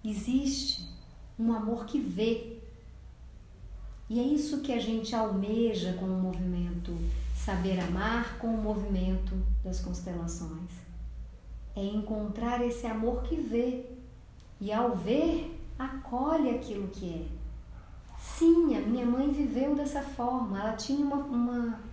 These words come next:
razão dela pra fazer isso. Eu não preciso fazer. Eu posso fazer diferente e criar uma experiência nova e diferente pro meu sistema.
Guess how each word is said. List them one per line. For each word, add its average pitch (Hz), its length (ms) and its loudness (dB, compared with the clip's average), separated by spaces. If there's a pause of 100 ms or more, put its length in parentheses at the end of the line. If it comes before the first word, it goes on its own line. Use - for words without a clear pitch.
(1080)
razão 247 680 2
dela 214 680 0
pra - 260 -8
fazer 180 180 -6 (160)
isso. - 360 -10
Eu 262 100 0
não 262 240 2
preciso 285 600 -2
fazer. 165 500 -6 (640)
Eu 214 60 -6 (120)
posso 269 440 2
fazer 196 340 -4
diferente 190 760 -4 (280)
e 262 60 0
criar 294 400 2
uma 294 120 8
experiência 262 800 2
nova 196 760 0
e 233 80 -2
diferente 269 680 0
pro 196 160 -4
meu 170 160 -2
sistema. - 640 -8